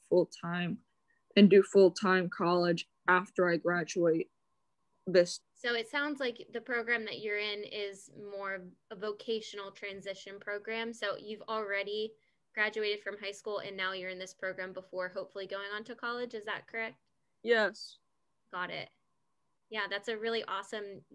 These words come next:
Speaker 2: growth journey too, so that you can dip your toes in some of those other skills and things before entering the, the college career too.
Speaker 1: Mm-hmm.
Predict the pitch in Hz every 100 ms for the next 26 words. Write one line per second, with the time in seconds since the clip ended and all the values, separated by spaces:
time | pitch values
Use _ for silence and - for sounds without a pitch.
0 | 185 208 254 254 202 196 190 180 240 196
1 | - 202 196 190 196 185 185 _ _ _
2 | _ - 214 208 196 190 190 196 196 190
3 | 190 185 185 180 180 180 220 214 208 208
4 | 202 180 185 185 190 - 185 185 185 185
5 | 180 175 196 - _ _ _ - - 196
6 | 185 180 - 175 113 110 - - - _
7 | _ _ _ _ _ _ - 233 247 233